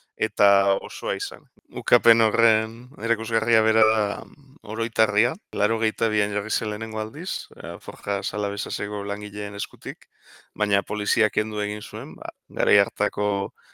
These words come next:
erakundeen jarrera ez zelako martxoaren hiruko biktimen errekonozimenduaren aldekoa. Handik bi urtera berriro jarri zen, klandestinoki,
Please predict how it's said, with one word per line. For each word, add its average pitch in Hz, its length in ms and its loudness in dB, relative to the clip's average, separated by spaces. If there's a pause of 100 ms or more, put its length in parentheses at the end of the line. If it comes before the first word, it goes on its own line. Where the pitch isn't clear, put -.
(180)
erakundeen 104 920 -2
jarrera 104 760 0
ez - 120 -12
zelako 107 460 0
martxoaren 104 560 -10
hiruko 101 680 -8 (420)
biktimen 104 1040 -4
errekonozimenduaren 107 920 -4
aldekoa. - 480 -10 (120)
Handik 104 280 -2
bi 110 100 -4
urtera 104 480 -2
berriro 104 340 -2
jarri 104 220 -6
zen, 180 280 -6 (200)
klandestinoki, 107 680 -4